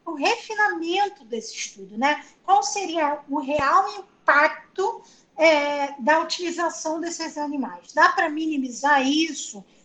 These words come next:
Dá pra fazer um estudo piloto ou de outra forma? Então, todas essas questões éticas devem ser, é, vistas quando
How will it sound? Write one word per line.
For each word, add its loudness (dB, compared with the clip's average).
Dá 4
pra -2
fazer -4
um -2
estudo -8
piloto -4
ou 2
de -4
outra -2
forma? 2
Então, 0
todas 0
essas -6
questões -12
éticas -4
devem -2
ser, 0
é, 2
vistas -2
quando 0